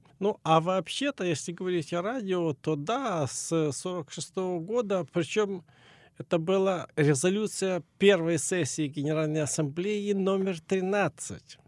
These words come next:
Номер один резолюция была о создании магатэ, Международного агентства по атомной энергии. Вторая резолюция Генеральной Ассамблеи была об издании классиков. Это считалось общемировым делом.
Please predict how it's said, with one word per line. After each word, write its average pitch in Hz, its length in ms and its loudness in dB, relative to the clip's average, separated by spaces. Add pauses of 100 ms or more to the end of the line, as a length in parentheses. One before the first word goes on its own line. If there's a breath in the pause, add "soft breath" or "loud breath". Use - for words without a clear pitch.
Номер 170 340 6
один 180 360 4
резолюция 135 600 -2
была 135 300 0
о 131 40 -2
создании 123 580 -2
магатэ, 123 580 0 (100)
Международного 160 600 -2
агентства 160 460 -4
по - 220 -4
атомной 160 480 -2
энергии. 160 560 -2
Вторая 208 500 4
резолюция 190 560 0
Генеральной 175 520 0
Ассамблеи 175 480 0
была 175 320 2
об 160 260 -2
издании 196 600 4
классиков. - 800 2 (520 soft breath)
Это 175 260 0
считалось 214 800 -2
общемировым 170 1900 2
делом. 127 640 2